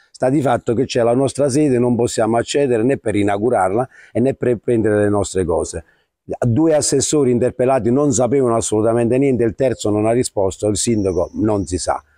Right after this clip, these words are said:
Fatto sta che i cittadini qui non sanno nemmeno se possono andare a casa, o meglio ci stanno andando, ma la domanda è: adesso di chi è la responsabilità di questa s-, chiusura che non è chiusura?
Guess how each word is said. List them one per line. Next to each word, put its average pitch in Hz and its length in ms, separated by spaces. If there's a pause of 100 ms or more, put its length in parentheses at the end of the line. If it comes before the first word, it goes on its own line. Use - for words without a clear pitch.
(180)
Fatto 127 340
sta 120 260
che 110 120
i 110 220
cittadini 131 540
qui 127 140
non 123 160
sanno 165 360
nemmeno 120 340
se 110 140
possono 120 360
andare 101 260
a 117 80
casa, 87 440 (140)
o 104 100
meglio 95 320
ci 101 140
stanno 117 280
andando, 92 380
ma 95 120
la 104 80
domanda 113 440
è: 90 120 (200)
adesso 117 400
di 110 100
chi 110 120
è 123 60
la 101 120
responsabilità 95 920 (240)
di 107 140
questa 110 320
s-, 92 340
chiusura 117 440
che 110 120
non 107 200
è 104 80
chiusura? 82 540